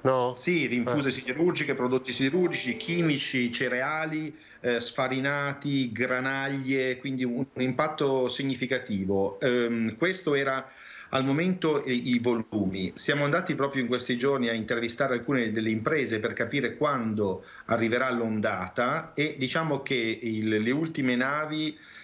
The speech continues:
Speaker 2: eh, sono arrivate relativamente al mese di, eh, marzo. Da aprile ci sarà, eh, l'impatto forte, addirittura per quanto riguarda il traffico dell'Ucraina, il porto principale è proprio Mariupol.
Speaker 1: Mariupol,
Speaker 2: Settanta per cento,
Speaker 1: infatti,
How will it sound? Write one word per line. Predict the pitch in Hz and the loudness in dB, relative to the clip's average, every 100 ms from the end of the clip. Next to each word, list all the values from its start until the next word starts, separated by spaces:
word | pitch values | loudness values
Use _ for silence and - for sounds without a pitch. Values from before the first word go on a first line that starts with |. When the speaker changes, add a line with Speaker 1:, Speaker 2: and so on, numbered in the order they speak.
| - - | -18 -4
Speaker 2:
eh, | - 113 113 110 110 107 104 | 0 2 2 0 2 2 2
sono | 107 131 123 | 0 0 0
arrivate | 117 117 127 131 127 123 123 120 113 | 0 0 0 -2 -4 -2 0 0 0
relativamente | 113 113 120 117 127 - 120 | -2 -2 0 0 -2 -2 -2
al | 113 | 2
mese | 120 117 110 | 2 0 -2
di, | 107 113 117 127 117 | -2 -2 -2 -4 -2
eh, | 110 107 104 | 2 2 2
marzo. | 101 90 87 85 - 98 | 2 2 0 -4 -4 0
Da | 104 127 | 2 0
aprile | 127 151 147 | 0 -2 -2
ci | 135 | -4
sarà, | 113 120 117 117 110 | -4 -2 0 -2 -4
eh, | 117 110 | -4 -2
l'impatto | 113 110 123 127 | 0 0 -2 -2
forte, | 113 110 98 101 131 135 | 0 2 0 0 0 0
addirittura | 131 117 120 120 - 156 160 131 117 | 0 -2 0 0 0 0 2 2 0
per | 120 110 | -4 -4
quanto | 127 127 | -4 -2
riguarda | 123 110 123 127 123 117 110 - - - - - | -2 2 2 2 0 0 0 -6 -16 -20 -16 -4
il | 117 | -2
traffico | 113 139 139 120 | 2 2 2 2
dell'Ucraina, | 120 120 123 135 156 143 | 2 2 0 -2 0 -2
il | |
porto | 120 139 135 131 | 0 -2 0 -2
principale | 117 117 127 139 123 127 117 | -2 -2 -2 0 2 2 0
è | |
proprio | 117 113 | -2 -2
Mariupol. | 113 107 107 104 95 | -2 0 -2 0 2
Speaker 1:
Mariupol, | 139 147 147 139 | 2 2 0 -2
Speaker 2:
Settanta | 139 131 | -2 0
per | 123 | 0
cento, | |
Speaker 1:
infatti, | 127 104 139 131 139 113 | -4 -2 0 0 -2 -4